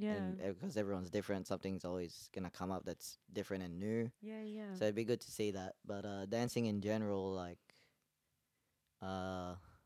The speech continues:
Speaker 1: you know, I don't wanna kick people in the feet, <laughs> but, um, they're not really dancers these days. It's just, like, uh, you know, like, the, what do you call that? 'Cause world hip hop and stuff these days is just, like,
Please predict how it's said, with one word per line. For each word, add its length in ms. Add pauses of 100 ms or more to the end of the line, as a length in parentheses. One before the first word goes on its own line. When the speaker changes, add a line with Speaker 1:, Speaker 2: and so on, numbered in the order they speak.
(1160)
Speaker 1:
you 80
know, 100
I 20
don't 80
wanna 140
kick 220
people 300
in 60
the 80
feet, 400
<laughs> 40
but, 260
um, 400 (460)
they're 140
not 140
really 220
dancers 460
these 260
days. 480
It's 160
just, 460 (140)
like, 260 (380)
uh, 220
you 120
know, 120
like, 140
the, 140 (380)
what 100
do 20
you 60
call 120
that? 200
'Cause 180
world 200
hip 180
hop 160
and 140
stuff 200
these 180
days 160
is 60
just, 160
like, 160